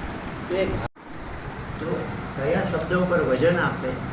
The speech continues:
એ મુજબ એનો અર્થ બદલાઈ જાય છે. હવે હું થોડો સંગીત સાથે સંકળાયેલો છું અને જીતુભાઈ સાથે વાત થઈ એટલે, અ, થોડી એ વાત કરી દઉં.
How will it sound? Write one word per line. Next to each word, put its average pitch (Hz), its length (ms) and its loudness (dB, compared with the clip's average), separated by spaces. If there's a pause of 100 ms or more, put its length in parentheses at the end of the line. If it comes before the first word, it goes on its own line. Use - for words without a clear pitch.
(360)
એ - 20 2
મુજબ 156 200 2
એનો 143 300 0
અર્થ 127 380 -4
બદલાઈ 135 280 0
જાય 120 140 -2
છે. - 320 -4 (2000)
હવે 151 160 2
હું 165 440 0
થોડો 175 160 2
સંગીત 156 320 2
સાથે 160 360 0
સંકળાયેલો 151 500 0
છું - 200 -4 (2250)
અને 127 140 0
જીતુભાઈ 127 420 0
સાથે 139 200 -2
વાત 131 240 0
થઈ 151 80 -2
એટલે, 135 220 0
અ, 139 40 -2 (1500)
થોડી 135 140 0
એ 143 180 2
વાત 147 140 4
કરી 123 280 0
દઉં. 120 140 2